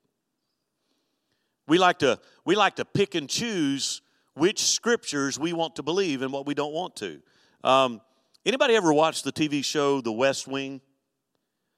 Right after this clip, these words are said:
Okay, so, so there, there was an example I found on The West Wing, uh, show. If you, and, and if you watched it, you, you saw this firsthand. Uh, so in the show, in one episode, there was a character on that show that was defending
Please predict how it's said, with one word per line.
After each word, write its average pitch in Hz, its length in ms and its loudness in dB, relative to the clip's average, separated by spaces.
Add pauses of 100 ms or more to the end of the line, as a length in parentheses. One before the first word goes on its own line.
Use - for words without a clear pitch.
(440)
Okay, 151 320 2
so, 170 340 2
so 170 320 -2
there, 196 280 2 (220)
there 147 160 6
was 202 160 2
an 226 60 -2
example 151 480 0
I 139 100 2
found 131 440 0
on 123 100 -6
The 127 60 0
West 135 260 4
Wing, 135 320 -4 (340)
uh, 113 360 2
show. 131 320 0
If 113 120 -6
you, 139 120 -4 (100)
and, 143 80 -2
and 135 160 -2
if 127 100 -2
you 139 120 -4
watched 175 340 0
it, 123 140 -6
you, 135 180 -6 (300)
you 131 80 -8
saw 151 240 4
this 143 180 0
firsthand. 139 640 -4 (240)
Uh, 139 140 -4
so 185 240 4
in 226 80 2
the 240 80 2
show, 175 420 4
in 143 80 -2
one 160 160 2
episode, 135 480 0
there 139 80 0
was 127 140 -8
a - 40 -14
character 143 640 -2 (600)
on 175 160 2
that 196 160 0
show 190 260 2
that 156 140 0
was 156 160 -10
defending 202 720 -2